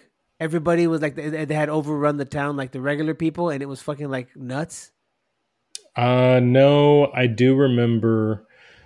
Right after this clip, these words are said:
Speaker 2: Uh, I think the last episode I saw was the one where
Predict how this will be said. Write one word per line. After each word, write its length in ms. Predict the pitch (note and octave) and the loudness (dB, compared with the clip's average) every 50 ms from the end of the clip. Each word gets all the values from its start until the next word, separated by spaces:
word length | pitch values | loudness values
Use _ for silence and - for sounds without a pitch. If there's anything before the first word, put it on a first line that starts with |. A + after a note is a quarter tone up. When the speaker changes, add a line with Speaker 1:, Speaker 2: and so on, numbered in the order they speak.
| _ _ _ _ _ - | _ _ _ _ _ -8
Speaker 2:
Uh, 180 | - A#2+ A#2 A2 - | -6 -4 -4 -2 -2
I 60 | - | 0
think 180 | A2 F3+ F3+ F3+ | 2 2 2 2
the 80 | F#3 | 2
last 300 | D3+ C3 C3+ C3 C3 - | 0 2 0 0 0 0
episode 320 | C#3+ B2+ C3 A#2+ C3 A#2+ A2+ | 0 0 0 2 2 2 2
I 80 | A2+ | 0
saw 260 | A2 - - A#2+ A2+ A#2 | -2 -2 -2 -2 0 0
was 200 | A2 A2 G#2 - | 0 -2 -2 -2
the 80 | - G#2 | -4 -4
one 360 | G2+ G#2+ G#2+ G#2+ G#2+ G#2 G2+ | -2 -2 -2 -2 -2 -2 -2
where 560 | G#2 G#2+ G#2 G#2 G2+ G2+ G2 G2 G2 F#2+ F#2+ | -2 0 0 0 0 0 0 -2 -4 -6 -10